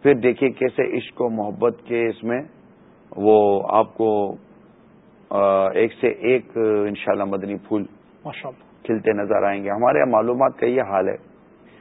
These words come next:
Speaker 1: کہ میں ایک کتاب میں پڑھا تھا، ایک ٹیچر نے، اس کو جذبہ ہوا ہوگا کہ کوئی، چلو بچوں سے پوچھو، اسٹوڈنٹ ہے، کالج کے اسٹوڈنٹ ہے، کالج کے اسٹوڈنٹ سے اس سے سوال کیا کہ چلو آج ایک بڑی آسان سا سوال کرتا ہوں،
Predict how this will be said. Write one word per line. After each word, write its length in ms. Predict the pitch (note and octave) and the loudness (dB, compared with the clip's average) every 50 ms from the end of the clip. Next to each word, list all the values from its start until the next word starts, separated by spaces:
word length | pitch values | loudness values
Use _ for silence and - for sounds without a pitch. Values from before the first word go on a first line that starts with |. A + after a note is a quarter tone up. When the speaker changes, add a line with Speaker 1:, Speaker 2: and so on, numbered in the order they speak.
| - - - | -20 -16 -8
Speaker 1:
کہ 100 | - G#2+ | -6 -4
میں 120 | G#2+ A#2 | -2 -2
ایک 140 | A#2 A2+ - | -2 -2 -2
کتاب 300 | - - - A#2 A#2 A#2 | -4 -2 2 2 2 2
میں 120 | B2 B2+ A#2+ | 2 -2 -4
پڑھا 240 | - G#2 G2+ G2 | 0 0 0 0
تھا، 160 | F#2 - G2 F#2+ - - - - - - _ - - - A#1+ - E2+ E2+ F2+ - - - | -2 -4 -6 -8 -8 -10 -20 -20 -20 -20 _ -20 -18 -14 -10 -8 -8 -8 -8 -8 -4 -2
ایک 140 | G#2+ A2+ - - A2 | 0 0 -2 -2 -6
ٹیچر 320 | A#2 A#2 - - C#3+ C3 | -6 -4 0 2 4 4
نے، 180 | A#2 A2 A2 G#2+ - - - - - - - _ _ _ - | 2 0 -6 -8 -10 -14 -18 -20 -20 -20 -20 _ _ _ -14
اس 100 | A#2 - | -8 0
کو 120 | - C#3 | 0 2
جذبہ 340 | B2 B2+ C3 B2 B2+ D3 C#3+ | 4 4 4 4 4 4 4
ہوا 300 | C#3+ C3+ C#3 D#3 F3 E3 | 6 6 6 6 6 6
ہوگا 220 | D#3+ D#3 D3+ D#3 | 6 6 4 4
کہ 120 | C#3+ D3 C#3+ | 2 2 0
کوئی، 180 | - C#3 B2+ | 0 0 0
چلو 200 | - C3+ B2+ C3 | 2 2 2 2
بچوں 320 | B2 A#2 A#2+ A#2 - C3+ B2+ | 2 2 0 2 0 -2 -2
سے 120 | A2 B2+ | -2 -4
پوچھو، 300 | A2 G#2 A#2+ A2+ - B2 G#2 - - _ _ - | -4 -2 -4 -4 -4 -4 -6 -6 -10 _ _ -18
اسٹوڈنٹ 480 | - - - - D#3 D#3+ D#3 D3 C#3 - | -18 -12 -6 -6 -4 -4 -4 -6 -8 -10
ہے، 40 | - - | -8 -2
کالج 340 | - C3 C3 D3 D#3+ D3 - | 0 0 2 2 2 0 0
کے 100 | - C#3+ | -4 -4
اسٹوڈنٹ 540 | D3 F3 F3 - G#2+ G2 G2 F#2+ F#2 - - | -4 -4 -4 -4 -6 -6 -6 -8 -10 -14 -16
ہے، 220 | - - - _ _ _ _ _ _ _ _ - _ _ _ - _ - _ _ _ - | -20 -20 -20 _ _ _ _ _ _ _ _ -20 _ _ _ -20 _ -20 _ _ _ -4
کالج 300 | - A#2+ C3 D3 E3+ - | 0 0 2 2 0 -2
کے 80 | - - | -2 -4
اسٹوڈنٹ 440 | C#3+ - - D#3 D3+ D#3 E3+ E3+ - | -4 -4 -2 -2 -2 0 0 -2 -2
سے 60 | E3 | -2
اس 80 | D3+ - | -2 0
سے 80 | E3+ | -2
سوال 400 | D3+ - - C#3 C3+ C#3+ D3 D#3 | -2 0 0 4 6 6 6 4
کیا 240 | C#3+ - D#3+ D#3 D#3 | 4 2 2 2 4
کہ 120 | C#3+ D#3+ | 2 2
چلو 240 | D3+ - D#3+ D#3 E3+ | 4 4 4 6 6
آج 220 | D#3 C#3+ D3 D3 D3+ | 6 6 6 6 4
ایک 180 | D3 B2+ - | 4 4 2
بڑی 500 | C#3+ C#3+ C3 B2+ C#3+ C#3+ D3+ D3 C#3+ C#3 | 0 2 4 4 4 6 6 6 4 4
آسان 400 | C3+ A2 B2 C3 - - D3 D3 | 4 4 2 2 2 0 -2 0
سا 100 | C3 C#3 | 0 -2
سوال 360 | B2 - B2 A2 G2+ G2+ G2+ | -2 -2 -2 -2 -2 -2 -4
کرتا 300 | G2 G2 F#2+ F2+ F2 - | -4 -8 -10 -10 -10 -12
ہوں، 120 | F2+ - | -14 -14